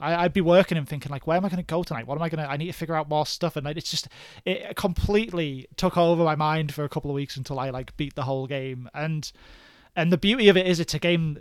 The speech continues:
that I can't ever play again because it's a time loop game and I know the, I know the thing now, so I can't even play it again. Like, it's, it's over. If I start it up right now, I can do the thing to beat it. And it's just,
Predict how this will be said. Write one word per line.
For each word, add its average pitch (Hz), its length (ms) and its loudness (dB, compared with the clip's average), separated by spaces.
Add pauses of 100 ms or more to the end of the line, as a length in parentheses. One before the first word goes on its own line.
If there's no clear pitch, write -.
(120)
that 139 160 -4
I 156 60 -2
can't 156 320 -2
ever 139 200 -8
play 175 220 2
again 131 300 -4
because 151 500 -4 (180)
it's - 160 -8
a 160 40 -2
time 196 320 4
loop 151 240 -4
game 143 320 -4
and 156 120 -6
I 147 140 -2
know 151 420 0
the, 156 240 -4
I 165 60 -2
know 175 220 2
the 156 100 0
thing 185 320 0
now, 123 280 -8
so 156 200 -4
I 160 100 0
can't 190 280 4
even 156 220 -2
play 190 220 2
it 151 80 -2
again. 120 240 -10
Like, 139 200 -10
it's, - 100 -10
it's 185 140 -2
over. 165 440 2
If - 80 -4
I 190 140 6
start 202 300 4
it 180 80 6
up 180 100 2
right 160 160 4
now, 170 180 4
I 139 120 -2
can 143 160 -6
do 160 160 0
the 143 100 -6
thing 170 240 0
to 143 100 -10
beat 170 220 -6
it. 101 300 -20
And 165 280 -2
it's 185 220 -4
just, - 380 -4